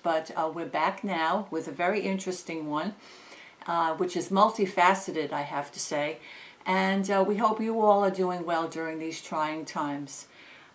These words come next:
Uh, for those of you who don't know who we are, uh, my name is Donna, and I'm a retired educator with the New York City Board of Education. I retired after thirty-two years of teaching wonderful children.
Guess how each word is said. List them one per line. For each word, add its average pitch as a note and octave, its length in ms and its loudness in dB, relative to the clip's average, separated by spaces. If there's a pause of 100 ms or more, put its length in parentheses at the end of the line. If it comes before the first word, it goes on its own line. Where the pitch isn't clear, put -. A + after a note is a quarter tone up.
Uh, F#3 160 2
for G3+ 140 -4
those A3+ 260 4
of C4 140 2
you C4 160 4
who A#3 80 -2
don't G#3 280 4
know A3+ 220 6
who A#3+ 140 -4
we C4+ 260 0
are, E3 420 6
uh, F#3 80 2
my E3+ 440 2
name F3 240 -4
is E3+ 160 -10
Donna, D#3+ 520 0 (260)
and F3+ 600 0
I'm E3+ 320 -2
a D#3+ 240 -2
retired D#3+ 580 -2
educator F3+ 580 -2
with E3+ 220 -4
the E3+ 60 -6
New E3 100 -4
York E3 240 -6
City E3 240 -4
Board D#3 300 -6
of C#3 100 -10
Education. D3 800 -6
I D#3 140 -6
retired D3+ 560 -4
after D#3+ 240 -6
thirty-two D#3 540 -10
years D#3+ 300 -6
of C#3+ 80 -12
teaching D3+ 440 -10
wonderful D3 400 -6
children. C#3+ 560 -6